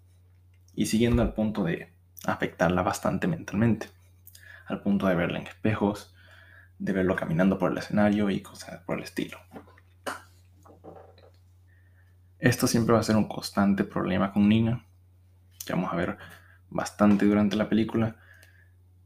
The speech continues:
en el cual ya más adelante vemos como a Lily,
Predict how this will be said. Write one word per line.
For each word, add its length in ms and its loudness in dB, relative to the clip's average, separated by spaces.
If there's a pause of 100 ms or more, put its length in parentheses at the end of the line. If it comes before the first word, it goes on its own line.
(1500)
en 140 4
el 200 4
cual 500 4 (1400)
ya 260 0
más 220 2
adelante 480 -2
vemos 300 2
como 260 -2
a 40 2
Lily, 400 6